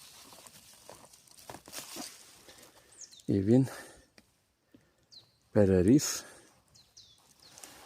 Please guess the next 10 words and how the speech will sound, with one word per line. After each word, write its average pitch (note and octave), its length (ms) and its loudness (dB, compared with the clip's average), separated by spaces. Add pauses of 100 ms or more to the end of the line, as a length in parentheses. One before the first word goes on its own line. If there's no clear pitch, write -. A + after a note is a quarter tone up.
(300)
і G2+ 100 -2
з F2+ 80 -4
нього A2+ 320 4
вже F#2+ 260 0 (1500)
нічого G2 560 -2
нема. F2 320 -4 (2250)
Ну, A2+ 180 0
ось - 140 -10
так - 420 -10
буває. F#2 500 0